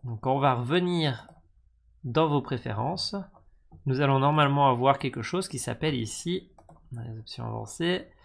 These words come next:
options pour les développeurs. Encore une fois, toutes ces interfaces sont différentes en fonction de tous les O S Android, donc c'est juste pour retrouver les menus à propos du téléphone, cliquez sept fois sur Build, euh, et puis vous aurez ceci qui va être débloqué.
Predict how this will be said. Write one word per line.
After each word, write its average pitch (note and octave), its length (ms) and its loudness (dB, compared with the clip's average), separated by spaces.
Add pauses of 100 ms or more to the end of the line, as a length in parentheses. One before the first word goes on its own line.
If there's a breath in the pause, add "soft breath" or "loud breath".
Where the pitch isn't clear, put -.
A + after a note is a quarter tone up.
(380 soft breath)
options F3+ 600 2
pour F#3+ 240 4
les D#3 120 4
développeurs. C3+ 540 0 (320)
Encore E3 240 2
une D#3+ 60 -2
fois, F#3+ 180 4
toutes F#3 160 -4
ces - 180 0
interfaces D3+ 480 0
sont C#3 100 -2
différentes D3 520 -2
en B2 80 -4
fonction C#3 280 -6
de C3+ 60 -6
tous - 140 -2
les C#3 160 2
O C3+ 60 4
S C3 280 -2
Android, A2+ 300 2
donc C3 480 -4 (400 soft breath)
c'est - 140 -6
juste C3+ 180 -4
pour B2+ 160 0
retrouver C3 420 2
les B2 80 6
menus B2 400 0
à C#3 100 2
propos C3 300 -2
du A#2+ 220 -6
téléphone, C#3 580 0 (340 loud breath)
cliquez C3+ 420 2
sept D3+ 220 -4
fois D3+ 220 0
sur A#2 240 -2
Build, A#2+ 580 0 (540 soft breath)
euh, A2 480 0 (180)
et - 60 -2
puis E3 160 -2
vous C3+ 100 2
aurez B2 160 2
ceci C3 320 -4
qui C#3+ 100 -8
va A#2+ 80 2
être A2+ 100 -2
débloqué. A2+ 420 -2